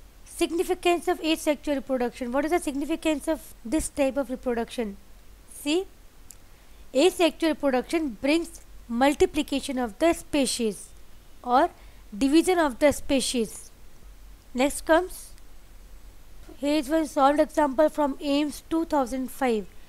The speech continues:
and the example is, based on cellular mechanism, there are two major types of regeneration found in the animals.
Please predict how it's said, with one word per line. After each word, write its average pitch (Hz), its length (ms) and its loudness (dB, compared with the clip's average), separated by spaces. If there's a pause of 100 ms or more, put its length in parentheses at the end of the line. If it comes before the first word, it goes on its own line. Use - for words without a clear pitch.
(280)
and 233 140 -4
the 247 80 4
example 220 440 0
is, 320 360 2 (600)
based 294 420 4
on 370 160 4
cellular 285 640 0
mechanism, 277 800 0
there 269 220 6
are 277 120 6 (100)
two 339 160 0
major 277 300 2
types 247 340 0
of 247 200 -2
regeneration 285 680 -2
found 233 340 -2
in 226 160 -4
the 285 60 2
animals. 208 640 -2